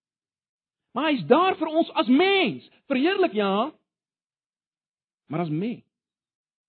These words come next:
En dis baie belangrik. En, en die hoëpriesterskap bevestig dit. Hy is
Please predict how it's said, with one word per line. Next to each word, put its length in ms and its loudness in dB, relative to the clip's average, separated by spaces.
En 100 -14
dis 80 -10
baie 180 -10
belangrik. 340 -12
En, 160 -8
en 120 -4
die 80 0
hoëpriesterskap 680 -6
bevestig 520 -12
dit. 140 -8
Hy 160 6
is 120 -2